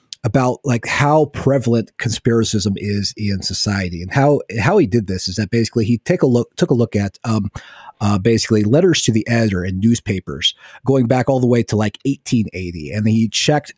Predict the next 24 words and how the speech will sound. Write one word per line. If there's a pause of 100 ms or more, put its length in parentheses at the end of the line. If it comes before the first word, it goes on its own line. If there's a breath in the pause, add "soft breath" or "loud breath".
how
often, (100)
uh,
conspiracy
theories
appeared
in
those
letters, (320 loud breath)
reasoning
that,
like,
the
more
popular
conspiracy
theories
were,
the
more
often
they
would
appear.